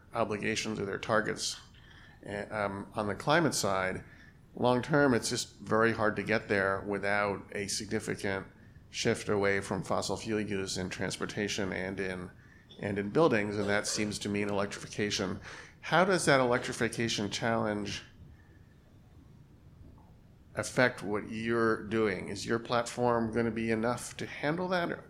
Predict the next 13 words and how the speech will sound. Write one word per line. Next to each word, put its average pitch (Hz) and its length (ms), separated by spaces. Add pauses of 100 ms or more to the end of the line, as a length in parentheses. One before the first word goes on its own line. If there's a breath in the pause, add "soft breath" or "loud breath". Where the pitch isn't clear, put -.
are 107 80
there 110 200
other 131 200
big 113 320
changes 117 460
that, 107 200
that 101 160
need 104 200
to 98 60
come 107 500 (380 loud breath)
down 107 260
the 101 60
road 104 480